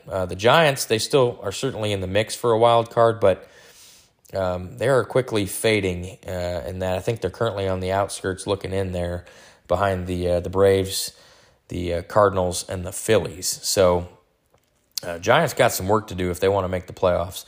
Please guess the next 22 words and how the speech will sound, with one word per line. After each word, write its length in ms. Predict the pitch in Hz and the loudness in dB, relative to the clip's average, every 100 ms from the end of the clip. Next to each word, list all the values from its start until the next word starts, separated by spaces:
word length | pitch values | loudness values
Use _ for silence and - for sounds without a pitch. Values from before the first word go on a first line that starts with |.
| - - - | -18 -20 -2
Then, 120 | 120 123 | 4 4
of 80 | |
course, 260 | - 123 - | 8 6 6
you 80 | 107 | 4
have 160 | 113 | 4
the 80 | 101 | 6
Arizona 360 | 107 104 107 95 | 4 4 2 4
Diamondbacks 640 | 104 104 95 101 101 - | 4 4 4 4 4 0
at 140 | 95 | -4
forty-five 800 | - 104 95 - 98 95 95 95 - | 2 2 2 0 0 2 0 -2 -6
and 200 | 92 90 | -8 -2
fifty-three, 800 | 107 98 95 92 110 107 107 107 - - - _ | -2 -2 -6 -4 0 0 0 -4 -12 -20 -20 _
and 120 | - 95 | -4 -2
then 120 | 92 | -2
the 80 | 92 | 0
Colorado 520 | 101 98 95 95 90 | 4 4 6 4 4
Rockies 500 | 95 92 - 92 92 | 4 2 -2 -6 -2
at 200 | 95 - | -4 -2
forty-five 680 | 98 95 92 - 92 90 87 | 0 2 2 -2 0 -2 -4
and 200 | 87 87 | -10 -4
fifty-four. 840 | 95 90 87 90 - 95 - - - | -4 -4 -6 -10 0 0 0 -12 -20
Uh, 80 | _ | _